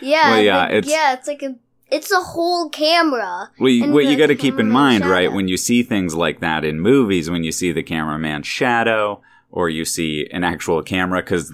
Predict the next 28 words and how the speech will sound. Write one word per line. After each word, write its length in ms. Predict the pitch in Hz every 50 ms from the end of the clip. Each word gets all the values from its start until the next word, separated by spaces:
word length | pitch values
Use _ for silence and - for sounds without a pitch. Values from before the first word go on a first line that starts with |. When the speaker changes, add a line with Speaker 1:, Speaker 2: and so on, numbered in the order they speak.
| - 90
Speaker 2:
there 200 | 98 95 98 110
is, 300 | 107 90 80 76 73 78
there's 260 | 87 85 82 - -
<laughs> 40 | 104
a 200 | - - 95 98 90 80 -
full, 420 | 101 95 90 87 82 80 - - _ _ _ _ _
like, 300 | - 85 73 71 73 78
big, 340 | 104 98 92 82 76 76 85 90 _ _ _ _ -
you 120 | 87 90
know, 140 | 85 80 76
T 220 | - - 110 101
V 160 | 90 104 117 -
camera 440 | - 107 87 85 82 80 76 - _ - - - _ _
in 180 | - 95 87 85
the 80 | 78
background 640 | 69 69 87 92 104 - - 95 87 82 80 78 73
of 80 | 71 71
one 180 | 82 82 78
of 60 | 78
the 80 | 69 73
shots. 420 | - - 113 110 101 90 - - - _ - - _ -
The 100 | 101 98
reason 340 | 113 127 131 120 123 113 101
that 180 | 95 95 - -
kind 160 | 104 98 85
of 80 | 80 -
stuff 220 | - 78 69 -
happens 800 | - - 131 147 - 170 - 113 95 90 85 80 80 78 -